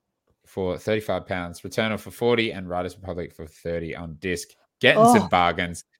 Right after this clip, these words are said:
Speaker 1: You
Speaker 2: Returnal
Speaker 1: love to
Speaker 2: is
Speaker 1: see
Speaker 2: so
Speaker 1: it.
Speaker 2: good. I hope you enjoy. Haven't played the other ones, but Returnal, so good.
Speaker 1: I'm so excited to eventually get a PlayStation five and just be like,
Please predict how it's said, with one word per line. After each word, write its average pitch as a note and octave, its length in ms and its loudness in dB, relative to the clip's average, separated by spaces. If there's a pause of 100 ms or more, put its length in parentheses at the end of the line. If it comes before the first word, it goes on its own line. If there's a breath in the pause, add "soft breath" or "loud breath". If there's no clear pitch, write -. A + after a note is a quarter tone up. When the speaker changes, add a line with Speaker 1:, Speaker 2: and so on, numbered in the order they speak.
(180)
Speaker 1:
You G#2 140 4
Speaker 2:
Returnal A#3 300 8
Speaker 1:
love C4 140 6
to G3 60 -4
Speaker 2:
is - 160 -10
Speaker 1:
see A3 80 0
Speaker 2:
so A#3 120 8 (100)
Speaker 1:
it. G3+ 100 -2
Speaker 2:
good. E3+ 360 -2 (280)
I F#3+ 80 -2
hope A#3 200 2
you A#3 80 0
enjoy. F3+ 340 0
Haven't A3+ 280 2
played G#3+ 180 2
the F3+ 80 2
other D3+ 100 -2
ones, - 140 -12
but - 160 0
Returnal, A3 680 0
so G3+ 640 -2
good. B2 320 -12 (520)
Speaker 1:
I'm G2+ 120 -6
so B2+ 300 2
excited F#2 640 0
to F2 400 -6
eventually F2 420 -6
get E2+ 140 -4
a E2+ 40 -6
PlayStation E2+ 540 -8
five E2+ 340 -6
and F2 100 -10
just E2+ 180 -14
be F#2 120 -6
like, D#2+ 300 -6